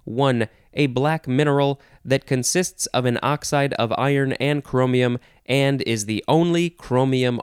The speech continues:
ore. Number two, an oxide of divalent chromium. I bet some of you are really, really loving this episode, and some of you are really, really hating this episode. Next is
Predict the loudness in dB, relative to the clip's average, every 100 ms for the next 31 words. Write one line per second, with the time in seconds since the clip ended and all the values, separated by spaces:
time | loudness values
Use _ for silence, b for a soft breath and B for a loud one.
0 | -4 -2 0 -2 -6 -14 _ _ _ _
1 | b b b -10 -4 0 0 2 4 4
2 | 0 -2 -2 0 -2 -2 -2 0 0 0
3 | 0 0 0 2 0 0 -4 -6 -2 0
4 | 0 -2 -4 -8 -12 _ _ _ _ b
5 | b b b b b b b _ _ -4
6 | -2 0 0 2 2 2 0 -2 -6 _
7 | 0 0 -2 -2 0 2 4 2 2 2
8 | 4 2 0 0 0 0 -2 -4 -6 -6
9 | -6 -6 -6 -2 -2 -2 0 0 0 -2
10 | -4 -4 -4 -2 -4 -4 -4 -4 -6 -6
11 | -6 -4 -6 -6 -8 -8 -6 -6 -6 -8
12 | -16 _ _ B B B B 0 0 0
13 | 0 2 4 2 -2